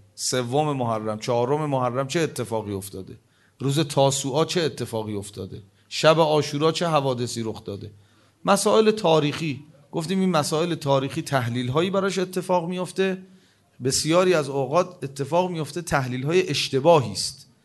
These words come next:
علت چیه؟ علت این استش که رجوع به تاریخ می‌شود، اما قبل از رجوع تاریخ باید هر فردی که می‌خواهد به تاریخ مراجعه کند و بخواهد از تاریخ بهره مند بشود،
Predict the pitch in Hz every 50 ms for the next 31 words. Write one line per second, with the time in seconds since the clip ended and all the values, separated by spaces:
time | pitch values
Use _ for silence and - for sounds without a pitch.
0 | _ _ _ _ - - 135 139 143 151 170 202 196 - - - 208 208 220 214
1 | 214 214 208 214 - - - - - - _ - 127 135 139 165 185 202 - 196
2 | 196 190 190 175 139 151 139 - - 143 139 143 147 143 135 170 180 147 143 147
3 | 143 - - 143 139 143 147 180 170 - - 151 170 202 214 - 240 220 220 226
4 | 233 233 233 233 - - _ _ _ _ _ _ - 147 170 196 202 202 143 185
5 | 208 226 208 202 190 165 156 135 139 143 156 147 123 143 151 143 151 147 - 143
6 | 143 147 151 151 175 208 240 247 - - - - - - _ _ _ - - 123
7 | 143 151 151 151 151 151 170 190 208 202 180 - - - 113 120 156 180 185 175
8 | - - - 190 196 202 196 170 147 151 135 - 143 135 139 139 135 127 135 135
9 | 135 160 165 151 120 117 - - 123 123 - - - 131 131 135 147 175 160 143
10 | 139 131 131 131 131 127 120 131 123 127 127 120 - 120 127 151 160 143 127 117
11 | 127 123 131 139 - - 139 131 123 120 117 120 117 - - 120 117 123 - -
12 | - - - 123 120 113 113 117 123 131 127 123 127 127 123 131 120 - 139 143
13 | 156 185 220 220